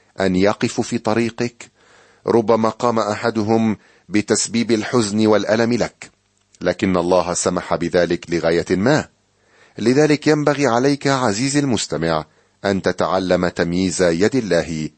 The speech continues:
في حياتك. بدأنا دراسة المرثاة الثالثة. لقد تعرض النبي إرميا للكثير من الصعوبات والضيقات والمتاعب، وقد تدهورت صحته بسبب قلقه على أورشليم،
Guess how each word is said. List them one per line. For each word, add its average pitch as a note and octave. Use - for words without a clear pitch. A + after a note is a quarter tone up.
في -
حياتك. -
بدأنا E3+
دراسة G#2
المرثاة F#2+
الثالثة. D2+
لقد F#2
تعرض E2+
النبي D#2+
إرميا F2+
للكثير E2+
من E2
الصعوبات E2+
والضيقات F2
والمتاعب، B2+
وقد G#2
تدهورت B2+
صحته G#2+
بسبب F2
قلقه F#2
على D#2+
أورشليم، D#2+